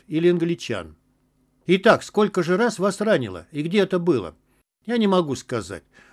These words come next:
В любом случае, у меня золотой значок за ранение. Значит, это было семь раз. За семь раз его и давали. Как вы реагировали на покушение на Гитлера? Мы полностью были против.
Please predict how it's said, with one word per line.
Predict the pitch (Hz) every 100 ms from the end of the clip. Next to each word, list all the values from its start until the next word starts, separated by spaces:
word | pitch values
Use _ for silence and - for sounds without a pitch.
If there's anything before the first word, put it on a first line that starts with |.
| -
В |
любом | 143 175 202
случае, | - 254 247 147
у | 139 147
меня | 170 208 170
золотой | 151 170 170 180
значок | 143 170 - 233 175
за | 196
ранение. | 196 131 107 90 85 _ - -
Значит, | 135 214 - 196
это | 190 180
было | 214 220 170
семь | - 190 151
раз. | 98 85 - _ _ _ _
За | 143
семь | 165 202 196
раз | 240 -
его | 139 160 185
и |
давали. | 156 175 156 95 82 - _ _ _ _ _ _ _ -
Как | 170 190
вы | 185
реагировали | 185 180 175 247 196 147
на | 131
покушение | 127 143 151 - 202 196 180
на | 180
Гитлера? | 180 185 107 90 80 _ _ _ _ _ _ _
Мы | - 165
полностью | 220 214 160 - 123
были | 113 117
против. | 117 127 104 - -